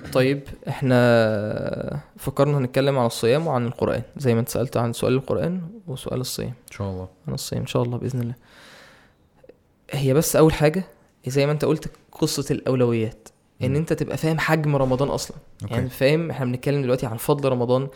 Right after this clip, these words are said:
Speaker 1: عن ثواب رمضان. لما النبي عليه الصلاة والسلام
Speaker 2: صلى الله
Speaker 1: قال:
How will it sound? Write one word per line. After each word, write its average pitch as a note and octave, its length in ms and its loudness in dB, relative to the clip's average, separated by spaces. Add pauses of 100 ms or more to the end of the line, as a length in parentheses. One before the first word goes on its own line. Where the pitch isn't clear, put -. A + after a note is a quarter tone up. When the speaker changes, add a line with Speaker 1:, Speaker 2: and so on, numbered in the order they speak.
(320)
Speaker 1:
عن B2 120 0
ثواب C#3 240 6
رمضان. C#3 400 2 (320)
لما B2 160 0
النبي C#3 240 4
عليه C3 220 4
الصلاة C#3 240 -2
والسلام C3+ 260 0
Speaker 2:
صلى C#3 160 0
الله C#3+ 140 2
Speaker 1:
قال: C3+ 140 0